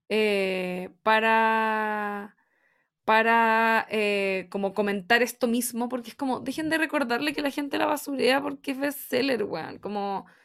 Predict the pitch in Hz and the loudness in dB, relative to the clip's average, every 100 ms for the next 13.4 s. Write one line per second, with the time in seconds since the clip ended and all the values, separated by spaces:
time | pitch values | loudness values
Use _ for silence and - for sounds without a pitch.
0 | _ _ _ _ 226 226 254 294 359 349 | _ _ _ _ -4 0 0 2 0 0
1 | 359 339 320 330 370 370 330 294 247 247 | 0 4 4 4 4 0 -2 -4 -6 -2
2 | 254 247 233 247 285 277 285 277 254 247 | 0 0 0 -4 -2 2 6 6 4 2
3 | 277 269 269 277 - 247 262 269 269 285 | -2 -2 -2 -4 -2 -2 0 2 2 2
4 | 277 269 254 240 269 247 247 233 226 226 | 0 -2 -8 -6 -6 -2 -2 -2 -4 -6
5 | - _ _ _ _ _ _ - 233 214 | -12 _ _ _ _ _ _ 0 2 4
6 | 196 196 196 - _ _ _ _ _ - | 2 0 -2 -6 _ _ _ _ _ 0
7 | 226 220 208 208 208 214 214 233 247 254 | 4 4 4 2 2 4 4 4 4 2
8 | 254 247 247 240 233 226 226 - 240 254 | 2 2 2 2 2 2 0 0 2 2
9 | 262 262 233 240 240 247 208 233 226 226 | 0 -4 -4 -4 -2 0 0 -2 -4 -8
10 | - 214 214 220 247 262 240 254 254 240 | -6 -2 0 0 -4 -2 -2 -2 -6 -6
11 | 180 220 262 269 - 220 202 226 247 262 | -4 -2 -4 -4 -6 -8 -6 -6 -2 0
12 | 269 254 240 254 247 254 247 226 240 247 | 0 0 0 0 0 0 2 2 2 0
13 | - 233 220 226 | -4 -2 -2 -4